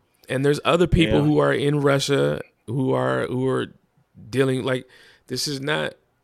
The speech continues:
Speaker 1: I'm not sa-,
Speaker 2: Mm.
Speaker 1: again, I'm not saying it shouldn't be, you shouldn't be sad, you shouldn't be mad, you should want her to be, yes, she should be home. But at the same time, like, Russia is not, um, like,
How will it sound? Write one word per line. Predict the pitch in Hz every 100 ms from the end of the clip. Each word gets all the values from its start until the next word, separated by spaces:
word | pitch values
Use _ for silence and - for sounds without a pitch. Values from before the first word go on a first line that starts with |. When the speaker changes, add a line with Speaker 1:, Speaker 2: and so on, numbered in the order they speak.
| _ _ _ _ _ _ - -
Speaker 1:
I'm | 135
not | 170 151
sa-, | 135
Speaker 2:
Mm. | -
Speaker 1:
again, | 156 175
I'm | 160
not | 160
saying | 190 170
it | 143
shouldn't | - 170 143
be, | 147
you | 143 117
shouldn't | 120 151 139
be | 135
sad, | 131 135 131 123
you | 120
shouldn't | - 135 123
be | 120
mad, | 120 120 117 117
you |
should | - 110
want | 117 117
her | 117
to | 113
be, | 113
yes, | 117 143 110 - -
she | -
should | 110 135 135
be | 127
home. | 117 123 107 - _ _ _ _ _
But | 123
at | 120
the |
same | - 139 135
time, | 139 139 135
like, | 123 113 _ _
Russia | 107 123 135 131
is | 127
not, | 113 117 120 -
um, | 110 107 -
like, | 117 110